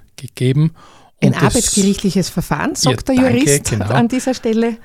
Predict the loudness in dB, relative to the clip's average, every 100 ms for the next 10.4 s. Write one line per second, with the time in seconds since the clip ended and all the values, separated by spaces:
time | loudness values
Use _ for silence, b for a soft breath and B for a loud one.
0 | B -2 -2 -2 0 0 -2 -2 -2 -2
1 | -2 -4 -2 -2 -4 -4 -2 0 2 0
2 | 0 -2 -2 -4 -2 0 0 0 -4 -2
3 | 0 0 0 B B B -8 -4 -4 -4
4 | -2 -2 0 -2 -2 0 2 2 0 -6
5 | B B B B -4 0 0 0 -2 -4
6 | -2 -2 -4 -4 -6 -4 -2 -2 -2 -4
7 | -8 -4 0 0 -2 B B B B B
8 | B -2 0 -2 b b 0 2 2 0
9 | 0 0 0 2 0 0 -4 -4 -6 -2
10 | -2 0 0 -2